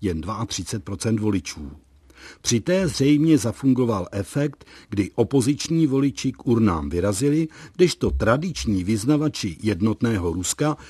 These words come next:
jež Sobjanin sice bez stranické nominace, ale přece jen reprezentuje, si řekli: "Stejně vyhraje," a odjeli na své dači.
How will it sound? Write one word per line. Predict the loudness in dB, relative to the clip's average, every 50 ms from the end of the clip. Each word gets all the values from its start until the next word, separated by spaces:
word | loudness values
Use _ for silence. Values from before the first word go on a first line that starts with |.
| -20 -10 -6
jež | -4 -4 -4 -4
Sobjanin | -4 -4 -2 0 2 4 4 6 6 6 6 4 2 -2
sice | -6 -8 -8 -8 -6 -6 -8 -8 -8
bez | -6 -4 -2 0 0
stranické | 0 -2 -2 -2 0 2 2 2 0 -2 -2 0 2 2
nominace, | 2 2 2 0 0 -2 -2 0 0 -2 -2 -2 -8 -8 -2
ale | 2 2 2 2 0
přece | -4 -4 -4 -4 -4 -4 -4 -4
jen | -4 -4 -6 -10 -8 -4
reprezentuje, | -2 -2 -2 -2 -2 -2 0 0 2 2 2 2 2 2 2 4 2 2 0 -6 -18 -16 -8
si | 0 4 4 4
řekli: | 4 4 0 0 -2 -4 -4 -4 -6 _ _
"Stejně | -2 -2 0 2 4 6 6 6 4 2
vyhraje," | -2 -4 -2 0 0 2 2 2 0 -2 -4 -8 _ _ _ _ _ -2
a | -2 -2 0 0
odjeli | -2 0 2 2 2 2 2 0
na | 0 -2
své | -4 -4 -4 -4 -2 -2
dači. | -2 -2 -4 -4 -8 -10 -12 -14